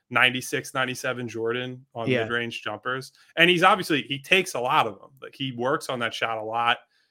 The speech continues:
Speaker 1: He, and that's his money spot from around the elbows, around, like, sixteen, eighteen feet. And he has gone back to, after dipping last season, he's been, you know, if he's not the best mid-range shooter in the league, he's right up there.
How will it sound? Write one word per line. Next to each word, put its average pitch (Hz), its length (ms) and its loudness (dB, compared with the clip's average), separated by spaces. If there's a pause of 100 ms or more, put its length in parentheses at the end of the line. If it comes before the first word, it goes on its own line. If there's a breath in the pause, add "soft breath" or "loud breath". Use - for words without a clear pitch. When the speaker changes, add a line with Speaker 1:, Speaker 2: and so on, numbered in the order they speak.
(140)
Speaker 1:
He, 135 200 -4
and 117 320 0 (460)
that's 139 200 4
his 131 220 0
money 151 240 -2
spot 113 460 -4
from 120 320 -6
around 123 300 0
the 120 120 -2
elbows, 120 560 -2
around, 113 320 -6
like, 110 220 -6
sixteen, 123 480 -10
eighteen 117 400 -10
feet. 151 360 -10 (540)
And 147 160 4
he 170 240 0
has 160 160 4
gone 143 320 -2
back 139 300 4
to, 131 260 -2
after 120 460 -2
dipping 120 580 -2
last 127 300 -6
season, 110 400 -8 (260)
he's 127 180 -8
been, 120 600 -6
you 120 80 -12
know, 101 160 -10 (480)
if 143 160 0
he's 127 160 -4
not 143 240 2
the 139 80 -4
best 131 280 2
mid-range 113 380 -6
shooter 110 300 -8
in 107 80 -8
the 104 80 -10
league, 104 260 -6
he's 107 240 -14
right 104 180 -6
up 104 200 -10
there. - 200 -20